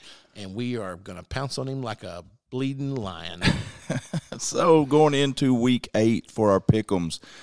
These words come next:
Speaker 2: uh, congratulations to Mister Contreras for his win last week.
Speaker 1: That's right, Mister Matty Ice Senior.
Speaker 2: So, I teased y'all a little bit a couple weeks ago about getting, uh, qualified for our Pick'em overall winner.
Speaker 1: Yeah.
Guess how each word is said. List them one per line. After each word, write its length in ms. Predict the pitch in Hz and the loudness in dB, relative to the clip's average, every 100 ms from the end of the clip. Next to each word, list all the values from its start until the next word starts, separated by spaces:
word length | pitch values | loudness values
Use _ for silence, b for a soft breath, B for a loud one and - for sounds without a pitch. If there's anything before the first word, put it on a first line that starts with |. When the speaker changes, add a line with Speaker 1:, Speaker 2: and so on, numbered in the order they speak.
| B - | B -4
Speaker 2:
uh, 140 | 90 | -4
congratulations 880 | 90 101 92 95 92 95 95 117 117 | -2 -4 2 2 4 0 0 -4 -8
to 60 | 104 | -4
Mister 260 | 101 - | -4 -4
Contreras 680 | - 98 - 107 101 113 147 | -8 -8 2 2 4 0 -4
for 220 | - 107 101 | -4 0 2
his 160 | 95 | 2
win 320 | 104 110 117 | 2 2 4
last 300 | 107 107 110 | 4 2 2
week. 140 | 120 131 | 2 2
Speaker 1:
That's 180 | 120 139 | 0 -2
right, 260 | 160 - | -2 -6
Mister 320 | 131 135 - | -10 -12 -10
Matty 300 | 127 120 117 | -8 -8 -6
Ice 140 | 113 107 | -6 -4
Senior. 340 | 127 127 160 _ | -4 -6 -8 _
Speaker 2:
So, 760 | - - 156 131 110 135 220 - _ _ _ _ | -8 0 6 8 8 8 4 0 _ _ _ _
I 120 | - 104 | -6 -4
teased 360 | - 180 185 123 | -2 -4 -2 2
y'all 160 | 104 | 4
a 40 | 101 | 4
little 160 | 95 | 2
bit 140 | 95 92 | 0 -2
a 60 | |
couple 260 | - 104 101 | -2 -6 -4
weeks 200 | 120 - | -6 -6
ago 240 | 95 90 | -2 0
about 480 | 87 90 87 85 - _ _ 98 | 2 4 2 0 -10 _ _ -8
getting, 460 | 107 90 98 90 - | -6 -4 -4 -4 -4
uh, 460 | 98 90 85 82 - | 0 0 0 -2 -6
qualified 720 | - 98 107 101 - 90 85 | 0 4 4 2 2 2 2
for 320 | - 101 95 - | -4 -2 -2 2
our 440 | 90 85 82 80 b b b b _ | 2 2 0 -4 b b b b _
Pick'em 460 | - 120 104 90 85 - | 0 0 0 -2 -4 -2
overall 500 | 107 107 104 107 113 | 2 4 6 8 6
winner. 240 | 110 127 156 | 4 -2 -4
Speaker 1:
Yeah. 240 | 131 185 | -8 -10